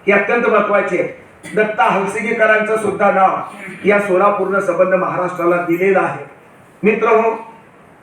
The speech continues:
एवढीच फक्त सोलापूरची ओळख नाही, सोलापूरला एक मुस्लिम अत्यंत प्रतिभावंत कवी आहे.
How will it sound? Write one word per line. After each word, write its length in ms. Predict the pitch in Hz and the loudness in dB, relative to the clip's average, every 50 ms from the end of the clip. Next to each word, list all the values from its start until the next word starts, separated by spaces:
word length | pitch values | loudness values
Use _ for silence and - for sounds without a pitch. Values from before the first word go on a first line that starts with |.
| - | -2
एवढीच 420 | 190 208 208 220 254 262 254 - - | 2 4 4 4 2 0 -2 -4 -4
फक्त 240 | - - - - 240 247 254 - - - - - | -6 -6 -2 0 2 2 2 0 -2 -6 -12 -2
सोलापूरची 640 | - 190 214 220 233 226 220 220 214 214 - 220 220 | 2 2 4 4 4 2 2 0 -4 -4 0 0 2
ओळख 360 | 214 202 202 202 190 - 185 | 2 2 2 0 0 -2 -2
नाही, 300 | 180 160 143 - - - - - - - - - - - - - - - - - | -4 -6 -6 -8 -10 -14 -18 -20 -20 -20 -20 -20 -20 -20 -20 -20 -20 -20 -4 0
सोलापूरला 640 | 190 208 226 233 233 220 220 214 175 175 170 165 - - - | 2 2 4 2 2 0 0 2 4 2 2 2 0 -4 -8
एक 220 | - - - - - - - 170 | -10 -10 -14 -18 -20 -14 -4 0
मुस्लिम 480 | 170 208 202 - - 247 254 240 220 | 2 2 2 0 -2 -2 -2 0 0
अत्यंत 340 | 214 - 214 214 226 240 233 | 0 0 0 -2 -4 -2 -2
प्रतिभावंत 760 | 269 - - 208 208 - 233 240 240 226 233 220 214 214 214 214 - - | -2 -2 -2 -4 -4 -4 -2 0 2 2 2 0 0 -2 -2 -2 -2 -2
कवी 200 | 196 185 180 180 | -2 0 0 0
आहे. 220 | - - - | 0 0 -2